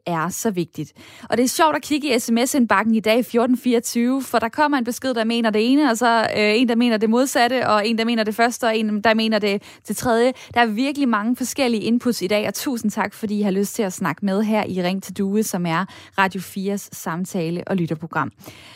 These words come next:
Der er også mange taxichauffører, der stempler ind, og selvfølgelig gør I det, og det er det, I skal. Tak for det. Der er en, der skriver her, øh, "Chaufføren skal absolut kunne tale dansk. Mange fravælger taxaer blandt andet på grund af, at de føler sig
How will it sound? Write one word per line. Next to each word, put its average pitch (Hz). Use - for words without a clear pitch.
Der 247
er 247
også 262
mange 254
taxichauffører, 277
der 214
stempler 214
ind, 233
og 220
selvfølgelig 269
gør 220
I 226
det, 233
og 208
det 214
er 202
det, 226
I 233
skal. 220
Tak -
for -
det. 226
Der 254
er 269
en, 254
der 240
skriver 262
her, 233
øh, 220
"Chaufføren 285
skal 262
absolut 311
kunne 254
tale 180
dansk. 165
Mange 220
fravælger 320
taxaer 254
blandt 214
andet 180
på 294
grund 220
af, 220
at 226
de 233
føler 202
sig -